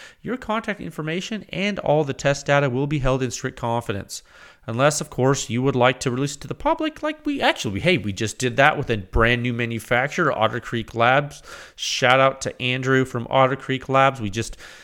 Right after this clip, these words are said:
released his silencer test data to the world. Um, this is an ex-, that's an example of a Pew Science client. That's a Pew Science client success story, Mister, Mister Andrew there at Otter Creek Labs. Go check out his,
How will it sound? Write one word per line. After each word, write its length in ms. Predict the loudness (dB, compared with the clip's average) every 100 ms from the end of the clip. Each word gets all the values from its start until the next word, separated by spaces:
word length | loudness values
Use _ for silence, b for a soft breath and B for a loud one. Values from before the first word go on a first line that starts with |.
| B _
released 420 | -2 0 0 -2
his 200 | -4 -4
silencer 460 | 0 2 2 0 -6
test 340 | -2 -2 0
data 200 | 2 0
to 140 | -2 -4
the 80 | -4
world. 500 | 0 4 4 2 -2 B B B -8
Um, 220 | -6 -4
this 180 | -6 -6
is 100 | -4
an 60 |
ex-, 120 | -4
that's 220 | -2 -2 -2
an 80 |
example 400 | -8 -2 -2 0
of 80 | -2
a 60 | -4
Pew 220 | -4 -8
Science 340 | -6 -4 -6
client. 500 | -8 -4 -4 -4 -6 -12 b b -10
That's 140 | -6
a 40 |
Pew 280 | -6 -2 -2
Science 380 | 0 4 4 2
client 400 | 0 2 2 2
success 380 | -6 0 2 2
story, 400 | 0 4 4 2
Mister, 260 | -2 -8
Mister 240 | -12 -12 -8
Andrew 240 | -6 -4
there 180 | -4 -4
at 80 | -2
Otter 180 | -4 -4
Creek 300 | -10 -12 -8
Labs. 200 | -8 -6
Go 100 | -8
check 220 | -6 -2
out 180 | -2 -2
his, 260 | -6 -10